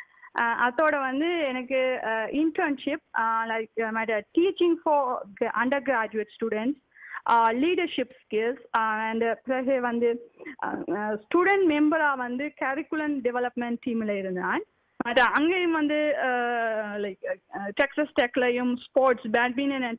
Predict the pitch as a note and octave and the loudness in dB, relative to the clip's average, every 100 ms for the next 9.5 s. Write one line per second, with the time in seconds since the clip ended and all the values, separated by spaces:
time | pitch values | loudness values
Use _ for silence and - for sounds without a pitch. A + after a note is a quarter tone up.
0 | - C4 C4+ C#4 C4 C4 C4 - C4+ C4+ | -2 -2 -2 -4 -2 -2 -4 0 0 0
1 | - - G4 A#4 A#4 - - C4+ D4 C4 | -4 -2 2 2 0 -2 -6 0 0 0
2 | A3+ A3+ A#3 B3 A3+ A3 G#3+ G3+ A3 G3 | -4 -4 -6 -2 -2 0 -2 -2 -2 -2
3 | G3 F#3+ A#3 C5+ - - - - - A#3 | -2 2 0 0 -10 -20 -18 -8 0 4
4 | B3+ C4+ C#4+ C#4+ C#4 D#4+ D#4+ E4 C#4+ C#4 | 4 4 2 0 0 0 0 0 -2 0
5 | C#4 - B3+ B3 - A#3 A3+ A#3 G#3+ G#3+ | -2 -4 -4 -4 -4 -6 -4 -4 -4 -8
6 | _ - - A#3 A3+ A3 - _ - - | _ -12 -6 -4 -4 -8 -12 _ -10 -2
7 | D4+ E4+ E4 C#4 C4+ D4 D4 D4 C4+ C4+ | 2 4 2 0 0 0 2 0 0 0
8 | C4+ B3 A#3+ A#3 - A#3+ A#3+ A3+ A3 G#3 | 0 0 0 0 0 0 2 2 2 0
9 | G#3 G3 F#3+ G3+ | 0 -4 -2 0